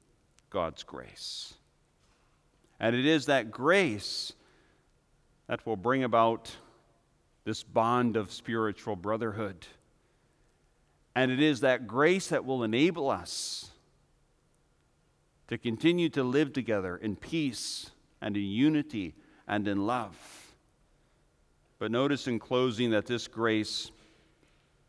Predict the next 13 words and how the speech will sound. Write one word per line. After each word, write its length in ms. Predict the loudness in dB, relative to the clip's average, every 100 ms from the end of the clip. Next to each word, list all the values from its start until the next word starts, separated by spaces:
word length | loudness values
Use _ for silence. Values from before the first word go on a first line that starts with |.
| _ _ _ -14
is 160 | -12 -6
given 320 | -4 0 -2
exclusively 1000 | -4 -10 -6 -2 0 -2 -10 -10 -12 -14 -20 _ _ _ _ _ _ _ _ _ _ _ _ _ -14
to 80 | -2
those 320 | 0 0 -2
who 160 | -2 0
love 200 | 2 2
our 180 | 0
Lord 300 | 0 0 -2
Jesus 380 | -2 -6 -6 -12
Christ 540 | -4 0 0 -2 -10 -10 -6
in 160 | -6
sincerity. 920 | -6 -8 -10 -8 -8 -8 -12 -20 -20